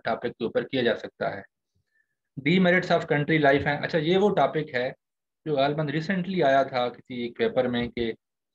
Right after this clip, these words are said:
city, अ, अ, village life is better than the city life, अ, इस तरह का topic था। उसमें आपने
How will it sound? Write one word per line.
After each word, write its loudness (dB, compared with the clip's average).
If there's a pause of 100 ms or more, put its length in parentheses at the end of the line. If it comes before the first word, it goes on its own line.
(140)
city, 2
अ, 4
अ, -6
village 2
life 2
is -2
better 2
than 0
the -6
city -2
life, 0 (1000)
अ, -2
इस -6
तरह 4
का 2
topic -2
था। 2
उसमें -4
आपने 0